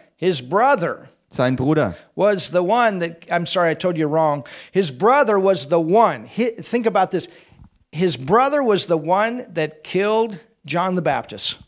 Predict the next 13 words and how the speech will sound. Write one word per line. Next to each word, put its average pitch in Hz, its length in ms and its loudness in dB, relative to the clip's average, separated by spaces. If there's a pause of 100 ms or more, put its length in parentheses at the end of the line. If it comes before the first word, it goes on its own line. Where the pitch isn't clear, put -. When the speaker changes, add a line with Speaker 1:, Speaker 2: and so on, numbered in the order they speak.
(420)
Speaker 2:
Ah, 120 260 2
ich 127 120 0
hab's 143 200 -4
jetzt 139 180 -8
ein 135 60 -6
bisschen 143 380 -2
falsch 151 340 -4
erzählt 175 380 -6
gehabt. 165 240 -4
Es 143 200 -6
war 143 200 0
sein 127 280 0
Bruder, 151 500 0